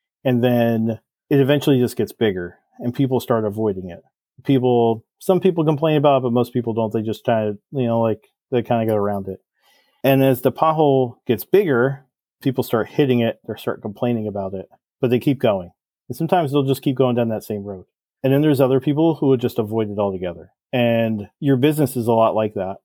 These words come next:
where if you have people complaining, if you have people who are, um, not fixing the road,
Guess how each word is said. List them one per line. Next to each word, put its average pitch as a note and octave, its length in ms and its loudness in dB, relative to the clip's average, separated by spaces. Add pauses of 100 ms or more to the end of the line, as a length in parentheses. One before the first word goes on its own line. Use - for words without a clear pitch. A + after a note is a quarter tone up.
where A2 600 -2 (560)
if B2 280 0
you C3+ 160 2
have B2 320 2
people C3+ 200 0
complaining, A2 560 -4 (240)
if A2+ 140 -2
you A2+ 120 0
have B2 380 2
people A2+ 640 -2 (140)
who B2 240 2
are, G#2 720 -2 (200)
um, G#2+ 340 -2
not - 180 0
fixing B2+ 420 -2
the A2 80 -6
road, G#2+ 340 -6